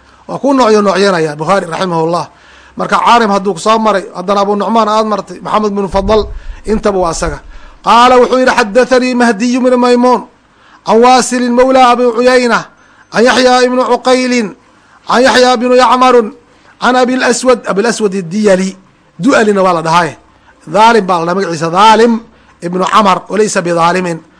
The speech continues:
Dhaalimna ma aheena, laqabkiisaa saas ka noqday, naanaystii baa halkaa gashay. Waa Dhaalim, Caarim iyo Dhaalim iyo Saaciqa iyo.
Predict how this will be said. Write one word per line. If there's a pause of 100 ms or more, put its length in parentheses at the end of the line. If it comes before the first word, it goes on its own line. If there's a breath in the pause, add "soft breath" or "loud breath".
(220 soft breath)
Dhaalimna
ma
aheena,
laqabkiisaa
saas
ka
noqday,
naanaystii
baa
halkaa
gashay. (420 loud breath)
Waa
Dhaalim, (320 loud breath)
Caarim
iyo
Dhaalim
iyo
Saaciqa
iyo.